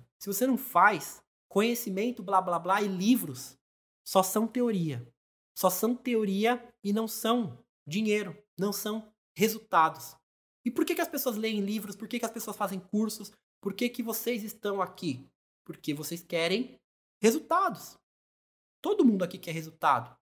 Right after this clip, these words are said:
O nome do podcast é cinco por vinte e dois. Por quê? Porque é focado em resultado. Cinco por vinte e dois são cinco dígitos de faturamento por mês trabalhando vinte e dois dias, mais de dez mil reais. Todo mundo aqui quer resultado.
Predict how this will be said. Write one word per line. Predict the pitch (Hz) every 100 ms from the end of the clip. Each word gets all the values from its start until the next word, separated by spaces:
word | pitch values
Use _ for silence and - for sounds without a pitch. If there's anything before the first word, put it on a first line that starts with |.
| _ _ _ -
O |
nome | 180 247 269
do |
podcast | 269 254 - 254 294
é |
cinco | - 277 -
por | 277
vinte | 269 262
e |
dois. | 233 208
Por | 226 -
quê? | 269 202
Porque | 190 220
é |
focado | 214 226 - 196 214
em |
resultado. | 220 262 285 294 285 131 123 _ -
Cinco | 208 -
por | 196
vinte | 202 -
e |
dois | 214 226
são | 269
cinco | 247 240 226
dígitos | 190 208 208 - 226
de | -
faturamento | 220 226 220 214 208 214 294 285 - _
por | 247 233
mês | 214 233
trabalhando | - 254 240 226
vinte | 220
e | -
dois | 247 214
dias, | 277 202 147
mais | 170 180
de |
dez | 202 196
mil | 220
reais. | 269 247 - - _ _ _ _ _ _ _
Todo | 330 392
mundo | 294 220
aqui | 190 202
quer | - 165
resultado. | 170 - - 147 120 -